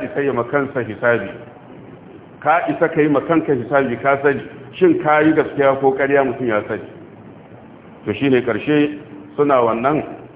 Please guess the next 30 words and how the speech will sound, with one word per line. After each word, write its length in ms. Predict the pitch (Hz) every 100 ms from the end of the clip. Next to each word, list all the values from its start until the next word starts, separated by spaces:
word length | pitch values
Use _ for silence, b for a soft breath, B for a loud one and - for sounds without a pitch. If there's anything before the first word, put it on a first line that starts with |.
| - 98
"Ja'alnal 640 | 117 123 143 143 143 143 156
aglala 640 | 131 113 117 131 135 123 117
fi 100 | 139
a'naqil 600 | 120 110 117 131 127 117
ladina 340 | 113 120 117 104
kafar." 300 | - 135 104 - - - - - - - -
Sannan 260 | 127 120 123
sai 100 | 131
a 120 | 120
zo 300 | 107 113 113
mala'iku 540 | 107 107 110 107 127 120
su 60 | 117
rika 260 | 123 117 110
sa 260 | 123 107 107
ankwa 480 | 123 123 127 95 - - - - - -
a 80 | 101
wuyan 580 | 113 123 120 95 - -
kafirai. 640 | - 110 104 110 117 117 - - - - - - -
To 80 | 107
da 100 | 110
zaran 320 | 117 135 135 135
ka 140 | 131
ga 100 | 131 135
an 140 | 135 131
sa 380 | 143 120 - -
sarka, 400 | 135 135 127 117
an, 140 | 131 143
an 120 | 139
kawo 360 | 131 131 131 131
ƙarfe, 320 | 151 139 101